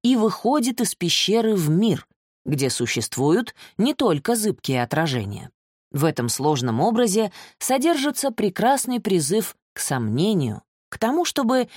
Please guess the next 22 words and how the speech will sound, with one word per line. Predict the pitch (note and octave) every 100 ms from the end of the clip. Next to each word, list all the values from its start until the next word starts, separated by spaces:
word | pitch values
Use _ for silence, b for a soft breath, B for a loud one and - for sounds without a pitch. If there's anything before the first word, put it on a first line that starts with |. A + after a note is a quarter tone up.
| B -
не | D4
довольствоваться | C#4 C4+ F3+ A#2+ - A#2+ A2+ -
внешним, | A2+ A#2 F#3+ B3+ - C4 A#3+ B B B
разорвать | A3+ C#4 C4 A#3+ F3+ A#2+ -
оковы | G#2 - D4 C#4 C#4 - b -
и, | B3
отказавшись | A#3+ - A3 F3 C3+ - -
от | A2+ -
предрассудков, | C3+ A2+ A#2+ - C4+ C#4+ - F#3+ - _ -
взглянуть | D#3 D#3+ F3+ F3 C#4 -
реальности | A#3 G3+ F3 E3+ D#3+ - C#3
в |
лицо. | B2+ A#2+ - G2 E2+ _ _ _ _ _ _ _ -
Киносага | F#3+ F#3 F3 G3 F#3 D#3+
"Матрица" | E3+ B3+ - B2+ - - F2+ b b b b
подогнала | G3+ A#3+ A3+ C4+ D4+ D#4+
мятежную | A3+ A3+ B3 A3 F#3+ F#3+
мысль, | F#3+ C#4 F4 - D4 b b
заключённую | F3 A3+ A#3+ A#3+ B3 A#3 A3+ G#3+
в |
этой | A3 G#3 G3+
аллегории, | G3 E3+ F#3 F3 E3+